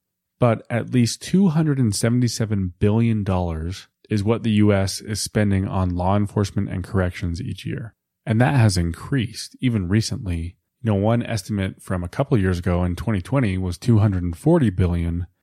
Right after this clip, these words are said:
which equated to nearly seven hundred and fifty dollars per person in the U S. And that's about one percent of G D P. So I think it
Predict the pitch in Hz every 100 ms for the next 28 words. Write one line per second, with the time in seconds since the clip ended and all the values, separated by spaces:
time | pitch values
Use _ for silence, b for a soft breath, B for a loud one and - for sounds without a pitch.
0 | _ 117 120 - 117 98 - 101 92 -
1 | _ - 107 135 147 139 123 - 123 135
2 | 127 120 107 - 104 - 101 92 87 -
3 | - 123 123 - 113 107 - 95 90 87
4 | 85 85 78 120 - - _ _ _ _
5 | 110 110 117 104 98 107 113 104 - 95
6 | - 87 90 87 - - - _ _ _
7 | _ _ - 127 113 117 147 123 101